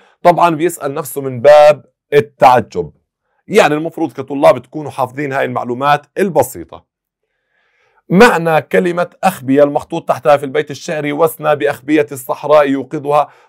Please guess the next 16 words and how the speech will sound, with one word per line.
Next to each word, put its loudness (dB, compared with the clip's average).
طبعا 2
أخبية -4
اللي -2
مفردها -4
خباء 0
وتعني -6
الخيمة -6
أو 2
الخيام -2
بشكل -6
عام، -4
فالإجابة -2
ألف 2
هي 6
الإجابة 2
الصحيحة. -8